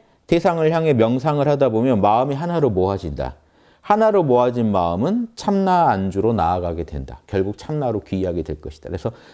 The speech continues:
대상에 대한 몰입을 먼저 한 다음에, 한 가지 대상에 대한 몰입을 이룬 다음에 참나, 나에 대한 몰입, 참나에 대한 몰입으로 들어가는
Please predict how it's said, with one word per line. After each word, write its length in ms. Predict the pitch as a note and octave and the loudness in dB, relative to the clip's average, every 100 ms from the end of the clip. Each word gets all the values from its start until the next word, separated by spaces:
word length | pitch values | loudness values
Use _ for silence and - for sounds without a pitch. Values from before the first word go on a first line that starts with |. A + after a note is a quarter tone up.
| _ | _
대상에 500 | - C#3+ D3 D3 C#3 | 0 0 2 0 2
대한 220 | B2+ A#2 G2 | 2 2 2
몰입을 320 | F#2 G2 F#2+ | 2 2 0
먼저 320 | E2 E2+ G2 | 0 0 -2
한 180 | A2+ C3+ | -4 -2
다음에, 420 | A#2+ E2 A#2 G#3 - | -2 -2 -4 -6 -12
한 200 | - F3 | -8 -2
가지 240 | F#3+ F#3 B2 | -2 -2 -2
대상에 420 | A#2+ A#2+ A2 F#2+ | -2 -2 -4 -4
대한 220 | F#2 F#2 | -4 -4
몰입을 400 | E2 F2 F#2+ F#2 | -2 -2 -2 -2
이룬 220 | F2+ G2 | -2 -4
다음에 540 | F2+ G2 F2+ E3+ A3+ - _ _ _ _ _ _ | -4 -4 -2 -2 -2 -8 _ _ _ _ _ _
참나, 440 | - D#3 D3+ C3 B2+ _ _ | -10 -6 -4 -4 -6 _ _
나에 340 | E2+ G2 G#2+ G2+ | -2 0 2 0
대한 260 | G2 D#2+ | 0 0
몰입, 380 | C#2+ C#2 - - | -4 -8 -10 -12
참나에 400 | - D3+ C#3+ B2 | -6 -2 0 2
대한 220 | G#2 F#2 | 0 0
몰입으로 420 | D#2 D#2+ D2+ D#2 | -2 -2 -4 -8
들어가는 540 | D2+ D#2+ D#2+ D2 C#2+ | -6 -6 -4 -6 -8